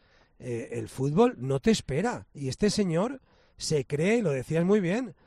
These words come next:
se cree que le van a esperar cuatro ventanas de, de mercado. Es que lo está fiando todo al día que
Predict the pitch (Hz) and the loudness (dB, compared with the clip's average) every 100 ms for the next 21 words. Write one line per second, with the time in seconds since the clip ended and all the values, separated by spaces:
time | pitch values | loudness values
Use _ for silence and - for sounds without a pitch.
0 | _ - 156 135 139 165 233 226 175 185 | _ -6 -2 -2 0 -2 0 -2 0 0
1 | 190 226 202 220 - 165 208 208 208 190 | 0 2 2 0 -2 0 0 0 -2 -2
2 | 214 226 233 202 220 220 180 156 214 226 | -2 0 0 0 0 0 -2 -4 -4 -4
3 | - 202 - 208 226 214 208 165 185 175 | -4 -4 0 -2 0 0 0 0 2 0
4 | 208 - _ _ _ 147 156 147 214 220 | -2 -8 _ _ _ -6 -2 2 4 2
5 | - 190 214 233 | 0 0 0 -4